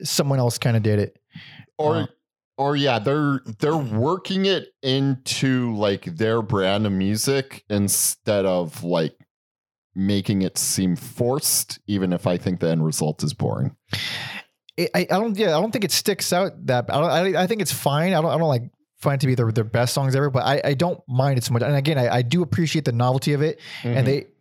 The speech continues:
Speaker 1: they don't really feel like sore thumbs at all. Um, where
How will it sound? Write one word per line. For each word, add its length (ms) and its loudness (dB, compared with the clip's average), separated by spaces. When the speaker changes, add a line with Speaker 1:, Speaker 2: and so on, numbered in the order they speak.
Speaker 1:
they 80 0
don't 160 0
really 180 0
feel 340 0
like 280 0
sore 280 0
thumbs 460 2
at 80 4
all. 320 0
Um, 320 2
where 480 0